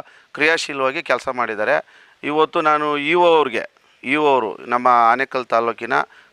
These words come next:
ಕಾರ್ಯನಿರ್ವಾಹಕ ಆದಂಥ ಇ ಒ ಸಾಹೇಬ್ರಿಗೆ ಮತ್ತು ನಮ್ಮ ಬೆಂಗಳೂರು ನಗರ ಜಿಲ್ಲಾ ಪಂಚಾಯತಿ, ಆ, ಸಿ ಇ ಒ ಅವ್ರಿಗೆ ನಾನು ಅವರಿಬ್ಬರಲ್ಲಿ ಮನವಿ ಮಾಡ್ಕೊತೀನಿ. ಈಗ ನಮಗೆ ಏನಾದರೂ ಯಾರಾದರೂ ಇಲ್ಲ ಬೇರೆ,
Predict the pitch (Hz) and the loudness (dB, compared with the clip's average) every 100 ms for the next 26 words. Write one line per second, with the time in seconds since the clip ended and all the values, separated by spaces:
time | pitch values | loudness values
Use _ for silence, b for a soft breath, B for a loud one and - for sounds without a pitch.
0 | - 117 123 127 123 120 113 110 113 110 | -4 0 0 -2 -2 -2 -2 -2 -4 -4
1 | 104 110 104 104 127 131 113 107 101 113 | -6 -2 -2 -2 -2 -2 0 -2 -2 -2
2 | 170 - B B - 156 151 143 135 131 | -2 -4 B B -6 -4 0 0 0 -2
3 | 123 135 156 160 139 127 135 131 120 113 | -2 -2 0 0 0 2 2 4 2 0
4 | 127 131 127 117 120 110 120 117 101 b | -2 -2 -2 -4 -6 -6 -4 -2 -4 b
5 | b b - 110 110 - 160 156 131 107 | b b -4 0 0 2 2 4 4 0
6 | 92 - - 117 123 127 120 117 143 160 | -6 -14 -6 -2 0 0 -2 -2 -2 -2
7 | 139 127 156 139 117 110 98 110 160 _ | -4 -4 -2 -2 -4 -8 -8 -8 -8 _
8 | b b b 135 147 165 160 156 151 151 | b b b -4 0 2 2 0 2 2
9 | 165 170 160 139 - - 131 147 151 151 | 4 2 2 0 -2 0 2 4 2 0
10 | 143 160 170 - b b b _ _ 110 | 0 2 2 -2 b b b _ _ -2
11 | 143 175 185 | 2 4 2